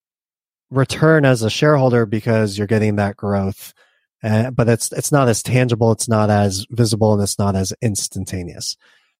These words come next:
So there's a lot of good things about share buybacks, and there's a lot of good things about dividends. Um, but what we've seen is that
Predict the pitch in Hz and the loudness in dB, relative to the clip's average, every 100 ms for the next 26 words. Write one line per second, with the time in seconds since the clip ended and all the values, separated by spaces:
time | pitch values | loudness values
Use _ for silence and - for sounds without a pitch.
0 | _ _ - 131 127 120 123 - _ _ | _ _ -2 2 4 2 0 -8 _ _
1 | _ _ _ - 131 151 151 175 170 135 | _ _ _ -6 0 4 4 4 4 2
2 | 131 135 131 127 127 120 101 120 113 107 | 2 2 0 0 0 -2 -2 -4 -4 -2
3 | 110 117 123 - - - _ _ _ _ | 0 0 0 -2 -10 -12 _ _ _ _
4 | _ _ - _ 123 123 120 120 120 131 | _ _ -20 _ -2 2 2 2 2 2
5 | 131 127 131 120 123 110 143 101 87 82 | 2 2 0 2 0 2 0 0 -4 -10
6 | - - 110 107 107 98 - _ _ _ | -10 -2 0 0 -2 -6 -12 _ _ _
7 | 120 _ - 139 131 123 127 120 123 113 | -20 _ 0 2 2 0 -2 -2 -2 -4
8 | - 147 160 147 127 - 120 107 110 113 | -2 0 2 2 -2 -2 -4 -2 -2 0
9 | 110 110 | 2 0